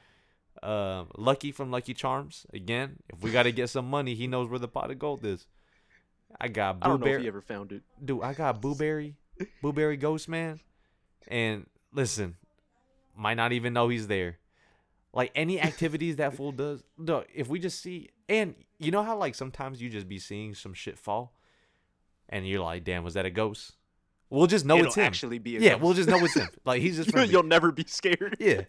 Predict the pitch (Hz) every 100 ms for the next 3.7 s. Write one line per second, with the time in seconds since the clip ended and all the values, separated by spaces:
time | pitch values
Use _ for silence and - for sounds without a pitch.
0 | _ - 165 - - 233 285 247 - _
1 | - 110 95 123 131 123 104 113 117 107
2 | 117 104 98 95 - - 101 113 185 156
3 | 123 135 135 131 139 135